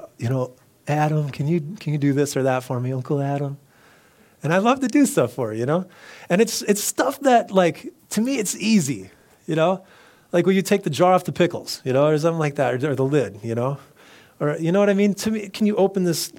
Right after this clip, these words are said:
container so I can get my markers out of there?" Easy stuff, right? Some-, sometimes I try to teach her about exercise, and I'll be lifting the fifteen pound weights, and she'll have the eight pound weight, and she's like, "Oh, oh," and I'm like,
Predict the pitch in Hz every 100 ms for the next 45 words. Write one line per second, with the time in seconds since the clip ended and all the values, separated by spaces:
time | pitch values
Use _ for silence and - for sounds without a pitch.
0 | - - 170 180 175 156 151 156 139 131
1 | 131 135 117 113 107 101 - _ _ _
2 | _ _ _ _ _ _ _ _ _ _
3 | 220 254 269 - - 269 139 107 - 156
4 | 196 220 - _ _ _ _ _ _ _
5 | _ - 170 156 - 185 196 180 160 151
6 | 170 147 160 - 135 127 143 - 123 131
7 | 117 120 131 143 143 147 147 151 127 160
8 | 147 - 151 147 156 143 160 160 135 151
9 | 139 123 123 135 147 151 139 135 156 147
10 | 139 120 - - - - - - - 262
11 | - 214 185 160 143 135 131